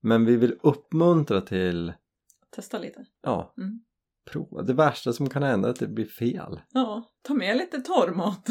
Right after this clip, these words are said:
Speaker 2: <laughs>
Speaker 1: Ja. Ja, men det, det behöver inte vara så, det, det är inte så farligt om det.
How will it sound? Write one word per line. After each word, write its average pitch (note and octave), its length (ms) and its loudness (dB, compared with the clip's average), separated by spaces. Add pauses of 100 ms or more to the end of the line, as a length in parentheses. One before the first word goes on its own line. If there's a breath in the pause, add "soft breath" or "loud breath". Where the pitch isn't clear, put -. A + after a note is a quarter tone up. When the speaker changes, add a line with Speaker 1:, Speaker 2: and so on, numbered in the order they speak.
(120)
Speaker 2:
<laughs> - 180 -8
Speaker 1:
Ja. C#3+ 180 2 (760 loud breath)
Ja, A2+ 80 4
men D3+ 140 8
det, E3+ 60 8 (440 soft breath)
det A#2+ 60 -2
behöver D#3+ 180 6
inte D#3+ 180 0
vara C3+ 300 6
så, - 240 -8
det, - 580 -8
det C3+ 80 0
är D#3 40 4
inte F3 160 2
så - 100 -8
farligt - 600 -6
om F#2+ 120 -10
det. - 160 -10